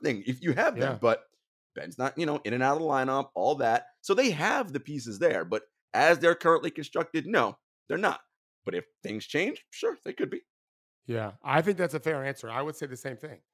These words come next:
Speaker 2: Uh, I would, I put it as, I'm just not betting on Kyrie.
Speaker 1: Well,
Speaker 2: I,
Speaker 1: that,
Speaker 2: I'm more
Speaker 1: that's,
Speaker 2: s-,
Speaker 1: that's the
Speaker 2: I'd
Speaker 1: thing.
Speaker 2: more soon bet, uh, bet on Ben
Speaker 1: Yeah.
Speaker 2: being, being what they need him to be.
Speaker 1: Mm-hmm.
Speaker 2: Not all N B A, but very good,
Speaker 1: Mm-hmm.
Speaker 2: high-level defender,
Speaker 1: Mm-hmm.
Speaker 2: passer,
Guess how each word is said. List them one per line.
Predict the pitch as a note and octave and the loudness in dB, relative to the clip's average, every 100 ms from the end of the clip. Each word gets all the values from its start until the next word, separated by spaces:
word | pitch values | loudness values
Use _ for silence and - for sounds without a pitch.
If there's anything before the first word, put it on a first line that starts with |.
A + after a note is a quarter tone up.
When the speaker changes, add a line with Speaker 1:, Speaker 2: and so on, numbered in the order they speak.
| _ _ _ - | _ _ _ -6
Speaker 2:
Uh, | A#2+ B2 A#2+ | -2 0 -2
I | A#2+ C3 | -2 0
would, | C#3 C3 | 0 0
I | B2+ D#3 | 2 2
put | F3 - D3 | 2 0 0
it | B2 | -2
as, | A#2+ A2+ G#2+ - | -4 -4 -6 -8
I'm | A2+ A#2 | -4 -2
just | C3 B2 | -2 -4
not | A2+ | -4
betting | A2+ A2 G#2+ | -4 -6 -6
on | G2 | -8
Kyrie. | - G2+ G2 F2+ _ _ _ _ | -8 -8 -10 -12 _ _ _ _
Speaker 1:
Well, | D3+ | 4
Speaker 2:
I, | |
Speaker 1:
that, | G3+ D3+ | 4 6
Speaker 2:
I'm | F#3+ | 4
more | G3+ F3 | 6 6
Speaker 1:
that's, | D3 - - | 6 0 -12
Speaker 2:
s-, | C3+ - - | -16 -14 -8
Speaker 1:
that's | F2 - | -6 2
the | |
Speaker 2:
I'd | E3+ | 4
Speaker 1:
thing. | F3 | 6
Speaker 2:
more | D#3 C3+ | 6 6
soon | C#3+ C3+ A2+ | 4 2 2
bet, | B2+ B2 A#2+ | 2 2 2
uh, | A#2+ A2+ | 0 0
bet | G#2 A#2 | 0 -2
on | A2 G#2 | -2 -4
Ben | G2+ A#2 F#2+ F2 _ _ _ | -4 -4 -4 -10 _ _ _
Speaker 1:
Yeah. | - F#2 - | -10 -6 0
Speaker 2:
being, | D3 C#3 C3+ - | 2 2 -2 -2
being | A2+ E3+ D#3+ | 4 4 6
what | D3+ | 4
they | D3 C#3 | 4 2
need | C3+ B2 | 2 0
him | A#2+ G#2+ | 0 0
to | A#2 | -2
be. | G#2+ F#2+ - _ | -2 -6 -12 _
Speaker 1:
Mm-hmm. | D#3+ - - | -20 -16 0
Speaker 2:
Not | C#3 C3 | 2 4
all | B2 A#2+ | 4 2
N | A#2 | -2
B | A#2 | -4
A, | A2 G#2 G#2 _ _ | -4 -6 -10 _ _
but | B2+ A#2+ - | -4 -4 0
very | C#3 C#3 C#3 | 2 4 4
good, | B2 B2+ A#2+ | 4 2 2
Speaker 1:
Mm-hmm. | A#2 | 2
Speaker 2:
high-level | C#3 C3+ B2+ | 2 2 0
defender, | B2+ - B2+ A#2+ B2 | -2 -2 -2 0 -4
Speaker 1:
Mm-hmm. | - | 0
Speaker 2:
passer, | C3 B2 A#2+ B2 | 2 2 -2 -2